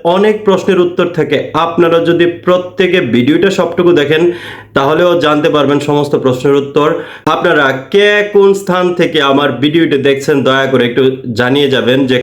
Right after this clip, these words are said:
এবছর লাইভ ভেরিফিকেশন কি আসলে হবে? আর যদি না হয়, তাহলে আপনার অ্যাকাউন্টে কি লাইভ ভেরিফিকেশন ছাড়াই টাকা পাঠাবে?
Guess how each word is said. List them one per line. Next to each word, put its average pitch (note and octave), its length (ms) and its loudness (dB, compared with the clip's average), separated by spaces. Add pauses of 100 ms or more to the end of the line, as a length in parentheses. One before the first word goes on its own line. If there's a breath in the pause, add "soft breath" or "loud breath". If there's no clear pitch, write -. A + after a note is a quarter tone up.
(140)
এবছর F#3 500 2 (380)
লাইভ A#2+ 440 2
ভেরিফিকেশন G3+ 720 2
কি G#3 160 0 (160)
আসলে F#3 420 0
হবে? C#3 600 0 (200)
আর D#3 240 -2
যদি F3 220 2
না G3 180 0
হয়, D#3+ 240 2
তাহলে D3 300 -2
আপনার E3 400 0
অ্যাকাউন্টে D#3+ 420 -2
কি E3+ 100 0
লাইভ C3 180 2
ভেরিফিকেশন D3+ 480 0
ছাড়াই B2+ 340 0
টাকা D#3 200 0
পাঠাবে? D#3 520 0